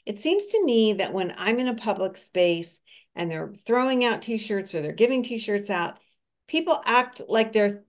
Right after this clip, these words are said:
throwing out bars of gold. And I'm wondering, you know, like,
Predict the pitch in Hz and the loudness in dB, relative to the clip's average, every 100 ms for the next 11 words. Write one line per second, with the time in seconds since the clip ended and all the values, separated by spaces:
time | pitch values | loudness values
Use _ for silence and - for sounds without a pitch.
0 | - 226 226 214 196 180 165 190 185 170 | 0 2 4 2 0 -2 0 2 2 0
1 | 160 147 165 143 - - _ _ 220 220 | -6 -2 0 0 -6 -16 _ _ 0 2
2 | 220 214 233 277 370 415 330 277 254 - | 2 0 0 -2 -2 -2 -2 -2 -4 -6
3 | - _ 214 240 233 226 214 208 - | -12 _ -2 0 4 4 2 0 -4